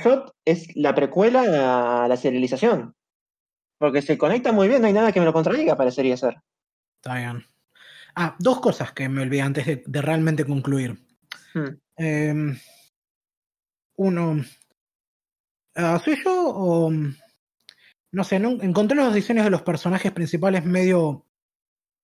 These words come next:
Speaker 2: poco inspirados?
Speaker 1: El de Nini me gustó. El de Noel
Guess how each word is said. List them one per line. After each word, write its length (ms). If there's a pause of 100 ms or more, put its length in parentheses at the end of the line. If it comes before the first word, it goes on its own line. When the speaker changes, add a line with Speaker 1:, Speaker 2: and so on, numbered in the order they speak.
Speaker 2:
poco 540
inspirados? 920 (1160)
Speaker 1:
El 140
de 100
Nini 240
me 120
gustó. 480 (680)
El 140
de 140
Noel 680